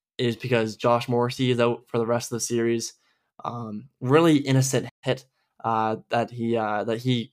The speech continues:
he actually threw, that he got hit. Uh, it was kind of just like a stand-up hit. Uh,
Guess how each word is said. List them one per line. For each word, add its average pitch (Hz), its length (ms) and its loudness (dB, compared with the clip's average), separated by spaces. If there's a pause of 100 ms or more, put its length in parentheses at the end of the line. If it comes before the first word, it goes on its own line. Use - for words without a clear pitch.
(120)
he 120 340 -4
actually 123 280 -4
threw, 117 540 0
that 110 100 -6
he 113 60 -4
got 110 200 -4
hit. 123 240 -6 (360)
Uh, 110 420 -4 (420)
it - 40 -4
was 127 80 -4
kind 170 160 -2
of 156 60 0
just 143 120 -4
like 127 80 0
a 117 60 -6
stand-up 123 440 0
hit. 127 260 -4 (320)
Uh, 113 560 -2